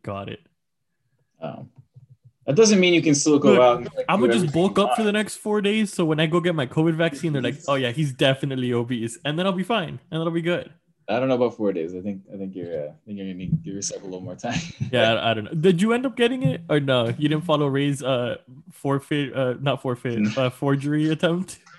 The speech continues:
Speaker 2: No, I didn't. Uh, no, it's 'cause all the C V S's were closed, and I wasn't, the Walmart wasn't offering, offering the vaccine here,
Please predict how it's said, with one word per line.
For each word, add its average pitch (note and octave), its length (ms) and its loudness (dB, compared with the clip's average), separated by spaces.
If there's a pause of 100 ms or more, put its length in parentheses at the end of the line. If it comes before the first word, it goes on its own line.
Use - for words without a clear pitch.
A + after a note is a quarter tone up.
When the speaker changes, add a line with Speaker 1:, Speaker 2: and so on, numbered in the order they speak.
(140)
Speaker 2:
No, G2+ 320 2
I F#2 120 0
didn't. F2+ 400 -6 (280)
Uh, A#2 120 4
no, D3+ 160 6
it's C#3+ 100 2
'cause D#3 160 4
all D3+ 80 4
the D#3+ 80 4
C D#3+ 140 4
V D3 100 6
S's C#3 320 0
were A2+ 80 -6
closed, A2 400 2
and G#2 100 -2
I G2+ 40 -2
wasn't, G#2 340 -6 (100)
the G#2 60 -2
Walmart G#2 460 4
wasn't G2 240 -2
offering, F#2 520 -4 (120)
offering F2+ 320 -8
the F2 80 -6
vaccine E2+ 420 -6
here, E2 240 -16